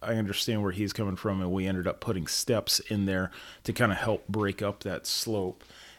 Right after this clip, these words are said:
and it's still within, you know, our requirements of what would be considered safe, I guess you could say, as far as walking on.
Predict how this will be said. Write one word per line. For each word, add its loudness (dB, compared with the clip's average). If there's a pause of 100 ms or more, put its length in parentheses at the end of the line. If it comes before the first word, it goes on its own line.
and 2
it's 2
still 6
within, 0
you -2
know, -2
our 0
requirements 0
of -4
what -2
would -4
be -4
considered -4
safe, 6
I -4
guess -2
you -4
could -6
say, 0
as -4
far -2
as -4
walking -4
on. -10